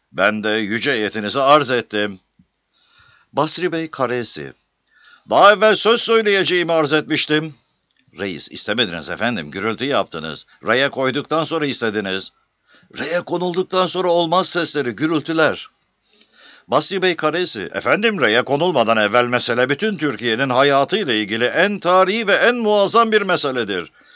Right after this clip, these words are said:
Eğer meclis yüce heyetinden bazı zevat söyler de büyük kısmı söylemezse tarih buna susmaz. Herkesin söylemesi lazımdır. Yalnız herkesin daha kısa söylemesi söz konusu olabilir.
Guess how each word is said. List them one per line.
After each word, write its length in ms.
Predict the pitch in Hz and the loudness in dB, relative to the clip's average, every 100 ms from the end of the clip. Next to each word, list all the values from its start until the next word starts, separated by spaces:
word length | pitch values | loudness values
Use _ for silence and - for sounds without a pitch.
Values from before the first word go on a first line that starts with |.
| - _ | -20 _
Eğer 380 | 92 104 110 104 | 0 2 2 0
meclis 520 | 95 110 107 104 131 | -2 -4 -4 -6 -8
yüce 260 | 110 110 135 | -8 -4 -2
heyetinden 600 | 117 117 120 110 110 98 | 0 -2 -2 -2 -2 0
bazı 400 | 123 151 107 120 | 0 0 -2 -2
zevat 400 | 101 120 127 - | -2 2 2 0
söyler 460 | - 117 110 139 | 0 0 2 2
de 160 | 120 101 | 2 -2
büyük 260 | 127 175 165 | 0 0 0
kısmı 300 | 151 - 135 | -6 -6 -4
söylemezse 720 | 123 127 135 175 175 147 117 | 0 0 0 -2 -2 -4 -2
tarih 340 | 117 120 135 | 0 0 0
buna 220 | 117 139 139 | -2 -4 -4
susmaz. 580 | 147 131 151 170 113 - _ _ _ - | -6 -6 -2 0 -2 -8 _ _ _ 2
Herkesin 460 | 190 240 214 185 | 4 4 0 -2
söylemesi 520 | 151 156 143 120 113 | -2 -2 0 -2 -2
lazımdır. 680 | 107 95 90 101 85 82 73 _ _ - | -2 -2 -4 -6 -6 -8 -10 _ _ -20
Yalnız 420 | - 107 131 180 139 | -2 0 2 0 2
herkesin 520 | 160 147 160 165 151 | 2 2 -4 -4 2
daha 240 | 147 190 | 4 4
kısa 240 | 170 170 180 | 0 -4 -4
söylemesi 540 | 175 165 165 165 202 | -2 0 0 -2 -4
söz 280 | - 196 175 | -2 -2 -2
konusu 320 | 175 175 180 | -6 -6 -2
olabilir. 600 | 165 156 127 120 101 - | 0 0 0 0 -2 -4